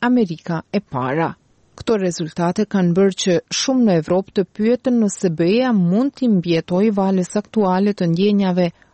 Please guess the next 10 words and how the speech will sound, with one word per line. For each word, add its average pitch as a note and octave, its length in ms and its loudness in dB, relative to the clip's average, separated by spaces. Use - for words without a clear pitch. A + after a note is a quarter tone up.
anti-establishment. D3+ 1500 -4
Partia F#3 380 0
Liria F#3+ 580 0
e F3 120 0
Wildersit E3+ 720 -4
ka G3 80 -2
udhëhequr F3 560 -2
sondazhet F3+ 680 -2
e F3 40 0
opinionit F3+ 800 0